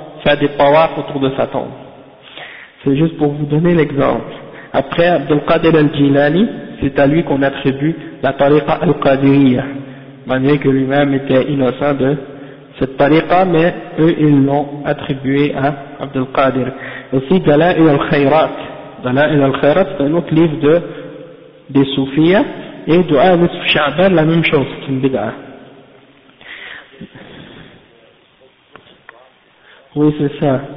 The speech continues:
C'est un livre avec des duas dedans, mais c'est des duas de bid'a. Non, c'est ça.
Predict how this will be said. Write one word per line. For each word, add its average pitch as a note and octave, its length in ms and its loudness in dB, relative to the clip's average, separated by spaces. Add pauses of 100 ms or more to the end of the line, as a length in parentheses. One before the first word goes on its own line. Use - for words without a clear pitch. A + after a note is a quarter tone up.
(680)
C'est C#3+ 140 -4
un D3 80 2
livre E3 260 4
avec D3 200 0
des C#3+ 120 4
duas C#3 300 0
dedans, C#3+ 380 0
mais D3 220 0
c'est C#3 120 -4
des C3+ 100 -4
duas C3+ 380 2 (580)
de C#3+ 80 -2
bid'a. B2+ 480 -2 (1120)
Non, C3+ 380 0 (180)
c'est C3 180 -10
ça. A2+ 160 -4